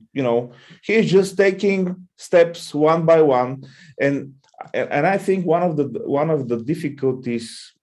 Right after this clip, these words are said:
uh, or I would even dare to say one of the mistakes of people trying to understand Putin is that they try to understand Putin by himself. I think Putin must be seen in light of the,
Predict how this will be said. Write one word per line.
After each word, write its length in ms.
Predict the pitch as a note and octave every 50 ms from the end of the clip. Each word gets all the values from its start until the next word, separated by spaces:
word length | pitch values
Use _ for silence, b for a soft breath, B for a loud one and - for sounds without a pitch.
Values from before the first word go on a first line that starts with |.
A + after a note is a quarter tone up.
| _ _
uh, 340 | A2 A2 G#2+ G#2 G2 G2 - - -
or 160 | A#2 A#2+ A#2 -
I 140 | C#3+ D3+
would 320 | D#3 D3 C3 C3 C3+ C3+ - -
even 400 | - C3+ B2+ C3 B2 A#2 A2 G#2+
dare 220 | A#2+ B2+ B2+ B2+
to 80 | - G#2
say 240 | - - C3+ C3
one 180 | A#2 B2 C3+ C3+
of 140 | C3 A#2 G2+
the 100 | G#2+ G#2+
mistakes 540 | G#2+ G#2+ G#2 G#2 - C#3 C#3 C#3 C3+ - B2+
of 120 | A2+ -
people 260 | - C3+ C3+ C3 B2 B2
trying 260 | A#2+ B2+ B2+ C3 C3
to 100 | B2+ A#2 A2
understand 480 | G#2+ G2 - - - C3 B2+ B2+ -
Putin 360 | C#3+ D3+ D3+ D#3 D3+ D#3 D#3 B B B B B B B -
is 240 | A#2 A#2 A2 A2
that 200 | A2+ A#2+ A#2 A2+
they 260 | A#2 D3+ D#3+ D#3+ D3 -
try 280 | - - - D3 D3+
to 140 | D3+ D3+ C#3+
understand 480 | C3 A2+ A2+ A2 - C#3+ C#3+ C3+ C3 -
Putin 640 | _ D3+ D3+ D3 D3 C#3+ C#3+ C#3 C3 A#2+ - - -
by 140 | - A2+ A2
himself. 720 | G#2+ A2 - A2 G#2+ - - - A2+ G2 F#2+ - - _ _ _ b b b b b b b b b b
I 140 | - C3 D3+
think 300 | D3+ F3 E3 E3 E3 -
Putin 340 | E3 E3+ E3+ E3+ D#3 D3+ C#3
must 260 | D3 D3+ D3 C3 B2+
be 120 | C3 B2+
seen 580 | A2+ - - D#3 D#3 D#3 D#3 D3+ D3+ C#3+ - - _
in 260 | B2+ B2 A#2 A#2 A2+
light 300 | A#2+ B2+ C3+ C#3 C3+ C3+ - - - _ _
of 240 | A2+ A2 G#2 G2+ G2+
the, 420 | A2 A2+ A#2 A2+ A2+ A2 G#2+ -